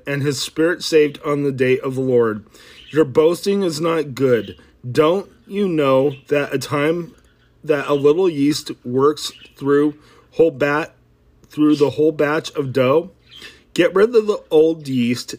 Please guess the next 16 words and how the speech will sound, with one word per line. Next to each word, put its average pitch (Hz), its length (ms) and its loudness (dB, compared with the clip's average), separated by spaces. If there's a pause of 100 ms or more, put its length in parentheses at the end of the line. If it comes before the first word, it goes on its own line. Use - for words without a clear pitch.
that 131 260 0
you 143 160 2
may 151 400 0
be 135 480 -4
a 135 60 -4
new 139 200 -2
batch 131 460 0
without 127 420 -2
yeast, 107 400 -6 (400)
as 139 340 0
you 170 380 2
already, 147 720 0 (580)
as 135 260 0
you 143 160 2
really 139 360 2
are. 117 360 -4